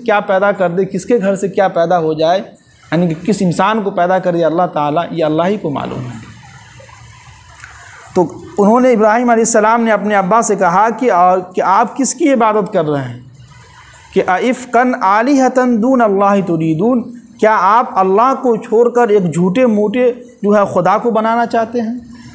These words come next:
यानी जिस अल्लाह ने आसमान को, ज़मीन को, सितारे को, चाँद को और अठारह सत्रह हज़ार मखलूक है, उनको बनाया, उसके अलावा आप किसी और की इबादत कर रहे हैं जो झूठे मूठे खुदा हैं,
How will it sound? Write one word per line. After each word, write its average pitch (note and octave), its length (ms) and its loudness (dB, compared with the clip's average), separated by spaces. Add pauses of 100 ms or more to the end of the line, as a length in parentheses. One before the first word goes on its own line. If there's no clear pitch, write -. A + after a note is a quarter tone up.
(640)
यानी F#3 240 0
जिस G#3+ 200 -2
अल्लाह F3+ 420 2
ने A#3+ 180 0
आसमान F#3+ 600 0
को, G3 480 -4
ज़मीन F#3 460 0
को, E3+ 240 -2
सितारे F3+ 480 0
को, E3 240 -4
चाँद F3+ 420 -2
को F#3 180 -4 (480)
और F3 180 0 (220)
अठारह F3 360 0
सत्रह F#3 260 -2
हज़ार E3+ 280 0
मखलूक F#3+ 440 -2
है, F3+ 80 2
उनको F3+ 380 -2
बनाया, D3+ 460 0 (320)
उसके A#3 420 0
अलावा G3+ 480 2
आप A3 140 -2
किसी A#3 240 -2
और A#3 180 2
की A#3+ 120 -2
इबादत A3+ 300 2
कर A3+ 140 -2
रहे A3 100 0
हैं G3 60 -2
जो G3+ 80 -2
झूठे F#3 260 -2
मूठे G3+ 260 -2
खुदा G3 260 0
हैं, F#3 140 -4